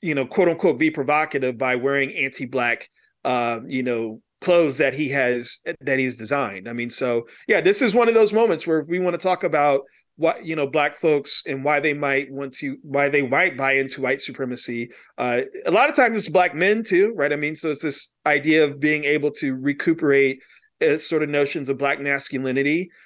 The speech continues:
uh, and assert a masculinity like other white men. But then it's also about protecting, uh, their wealth and protecting the potential to, uh, you know, sort of accumulate private property.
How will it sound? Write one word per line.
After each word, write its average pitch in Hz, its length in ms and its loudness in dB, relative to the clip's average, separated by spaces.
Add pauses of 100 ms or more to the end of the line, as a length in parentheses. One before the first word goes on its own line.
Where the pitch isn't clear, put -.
(140)
uh, 139 200 0
and 135 160 -2
assert 135 480 -2
a 139 80 0
masculinity 139 880 -2
like 131 260 -2
other 131 220 0
white 120 260 -2
men. 117 320 -8 (280)
But 151 120 -2
then 156 140 0
it's 147 120 -4
also 160 640 2
about 139 300 -2
protecting, 131 680 -4 (360)
uh, 127 160 0
their 135 180 4
wealth 139 500 2
and 131 220 -6
protecting 139 800 -2
the 131 120 -4
potential 131 500 -4
to, 139 240 -8 (140)
uh, 120 380 -4
you 135 140 -8
know, 123 100 -6
sort 123 220 -4
of 117 120 -4
accumulate 131 680 -2
private 131 320 -4
property. 98 540 -6